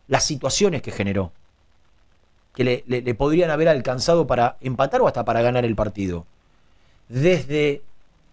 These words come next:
desde la postura, desde el, desde el ímpetu, desde la, de-, desde lo que se estaba jugando, si Independiente hubiese ganado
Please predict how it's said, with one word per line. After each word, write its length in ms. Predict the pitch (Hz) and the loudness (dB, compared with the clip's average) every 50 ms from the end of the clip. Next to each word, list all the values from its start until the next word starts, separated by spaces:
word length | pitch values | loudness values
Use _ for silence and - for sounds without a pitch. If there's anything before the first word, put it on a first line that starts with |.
| - - - | -20 -20 -8
desde 280 | 131 143 143 127 143 | -4 -2 0 2 2
la 160 | 135 123 123 | 2 2 2
postura, 800 | - - - - - - 208 214 196 170 139 127 120 113 107 104 - - - - - | -2 -8 -14 -14 -6 -2 0 2 4 2 2 2 2 0 0 -2 -6 -12 -16 -20 -20
desde 520 | 113 120 139 123 113 127 127 117 117 117 117 | -4 -4 -2 -2 0 -2 -2 0 0 0 0
el, 140 | 120 - - | -2 -2 -4
desde 240 | 123 123 104 90 107 | -8 -8 -6 -4 0
el 60 | 127 | 2
ímpetu, 680 | 185 233 226 202 170 143 104 120 113 98 - 110 104 104 - - _ _ | 4 4 4 2 0 -2 -2 -4 -6 -6 -4 -6 -6 -6 -8 -16 _ _
desde 300 | - 127 127 110 123 120 | -4 -2 -2 0 0 2
la, 260 | 120 123 120 117 127 - | 2 2 2 2 -2 -8
de-, 200 | 120 123 123 120 | -8 -8 -8 -8
desde 320 | 123 123 131 110 113 127 | -6 -6 -6 -2 -2 -2
lo 140 | 123 131 - | -2 -2 -2
que 260 | - 131 131 131 - - - - | -2 -4 -4 -4 -6 -12 -20 -18
se 160 | - - - - | -12 -6 -4 -4
estaba 280 | - - 240 269 202 | -2 0 0 0 0
jugando, 680 | - - - 104 131 180 202 180 131 104 98 92 90 - - - - - _ | -2 -2 -2 0 2 2 2 2 0 -2 -2 -4 -6 -8 -16 -20 -20 -20 _
si 180 | _ - - 175 | _ -4 -2 0
Independiente 640 | 170 160 160 160 131 165 160 175 214 254 262 - 294 | 0 0 -2 -2 -2 0 0 2 2 2 0 0 0
hubiese 300 | 135 156 185 - - 131 | 0 0 0 0 0 0
ganado 560 | 123 120 123 135 135 123 113 110 107 107 107 | -2 0 0 0 0 2 2 0 -2 -4 -6